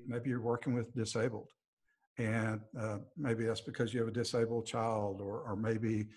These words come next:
you have some disabilities yourself and you wanna help those. I know a lot of veterans work with veterans, right? 'Cause they can relate.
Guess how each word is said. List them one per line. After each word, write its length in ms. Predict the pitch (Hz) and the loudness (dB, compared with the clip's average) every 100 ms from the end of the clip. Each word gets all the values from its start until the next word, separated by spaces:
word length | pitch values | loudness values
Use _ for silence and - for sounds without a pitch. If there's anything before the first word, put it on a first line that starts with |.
| - - _ - | -20 -20 _ 0
you 80 | |
have 160 | 117 107 | 0 0
some 180 | 135 110 | -2 -2
disabilities 720 | 117 - 110 113 113 110 - | -2 -2 2 4 4 0 -4
yourself 500 | 107 - 131 120 - | -6 2 4 4 2
and 100 | 107 | 0
you 100 | 113 | 0
wanna 160 | 113 107 | 0 0
help 260 | 123 135 | 0 -2
those. 400 | - - 123 - - _ _ _ - | -6 -10 -10 -16 -16 _ _ _ -4
I 40 | 113 | 2
know 300 | 110 110 - - - | 4 2 0 -14 -6
a 40 | 127 | 2
lot 140 | 113 | 4
of 100 | 110 | 4
veterans 520 | 113 120 123 104 - | 4 4 4 2 0
work 260 | 113 110 - | 0 0 0
with 200 | 107 - - | -6 -6 -4
veterans, 560 | 117 127 104 98 - - _ | 0 2 0 -6 -14 -18 _
right? 240 | 101 107 - - | -6 -4 -6 -8
'Cause 140 | - 107 | -8 -4
they 100 | 110 | -4
can 140 | 117 | -4
relate. 360 | 104 101 127 | -4 -2 -2